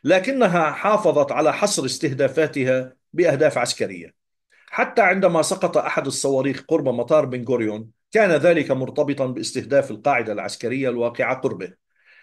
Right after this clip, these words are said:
كانت المقاومة تدخر استهداف عمق تل أبيب وشوارعها التجارية والسكنية لحماية أمن العاصمة بيروت، وقد حافظت على رباطة جأشها رغم هول المجازر المرتكبة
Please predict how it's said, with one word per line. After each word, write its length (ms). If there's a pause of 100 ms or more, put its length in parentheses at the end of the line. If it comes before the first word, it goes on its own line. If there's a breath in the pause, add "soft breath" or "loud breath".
(160 soft breath)
كانت 400
المقاومة 480
تدخر 560
استهداف 600
عمق 280
تل 260
أبيب 340
وشوارعها 720
التجارية 600
والسكنية 840 (280 soft breath)
لحماية 600 (100)
أمن 160
العاصمة 540
بيروت، 480 (680)
وقد 280
حافظت 540
على 260
رباطة 440
جأشها 560
رغم 260
هول 340
المجازر 580
المرتكبة 680